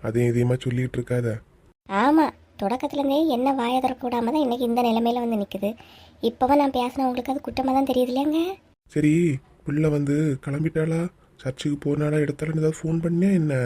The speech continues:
Speaker 2: ஃபோன் பண்ணனே மூளுக்கு. நான் நம்ம வீட்டுக்கு போக சொன்னேன். அவ, அவ வீட்டுக்காரங்க வீட்டுக்கு போயிருக்கியா.
Speaker 1: என்னடி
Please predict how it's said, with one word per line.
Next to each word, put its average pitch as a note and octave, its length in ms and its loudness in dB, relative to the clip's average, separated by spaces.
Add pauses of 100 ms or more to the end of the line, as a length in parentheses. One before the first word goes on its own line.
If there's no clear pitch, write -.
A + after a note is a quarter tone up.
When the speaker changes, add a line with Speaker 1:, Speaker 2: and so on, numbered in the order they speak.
(400)
Speaker 2:
ஃபோன் G#3+ 220 4
பண்ணனே B3+ 360 4
மூளுக்கு. A#3 420 0 (360)
நான் A#3 220 -2
நம்ம A#3+ 200 4
வீட்டுக்கு B3+ 280 0
போக A#3+ 120 0
சொன்னேன். A3+ 320 -2 (160)
அவ, G3 180 -4 (440)
அவ G3 180 -2
வீட்டுக்காரங்க A#3 500 0
வீட்டுக்கு G#3 280 0
போயிருக்கியா. G3 300 -2 (460)
Speaker 1:
என்னடி D#3+ 580 2